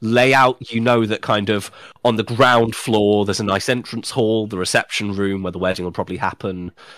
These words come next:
kitchen to one side, some staff quarters. Uh, and that as you go up, that's where kind of the ceremony would happen. There's a fairly good kind of, like, on the very top,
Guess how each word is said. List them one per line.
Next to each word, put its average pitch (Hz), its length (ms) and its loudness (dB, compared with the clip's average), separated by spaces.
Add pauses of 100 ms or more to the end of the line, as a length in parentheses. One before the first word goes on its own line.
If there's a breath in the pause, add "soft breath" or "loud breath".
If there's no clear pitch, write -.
(180 loud breath)
kitchen - 460 0
to - 80 -4
one 101 240 -2
side, 101 400 2
some 95 100 -10
staff 101 380 0
quarters. 95 680 -6 (520 loud breath)
Uh, 101 480 6
and 104 140 -2
that 107 180 -2
as - 200 2
you 113 120 0
go 104 180 4
up, 98 240 2
that's - 260 -2
where 92 140 -4
kind 87 220 -4
of 85 40 -8
the 90 60 -6
ceremony 113 540 2
would 107 260 -6
happen. 110 560 -2 (480 loud breath)
There's 104 460 2
a 107 80 -4
fairly 107 400 4
good 98 220 -2
kind 95 260 -2
of, 92 120 -6
like, 90 300 -2
on 117 120 2
the 107 40 -2
very 101 240 4
top, - 380 -2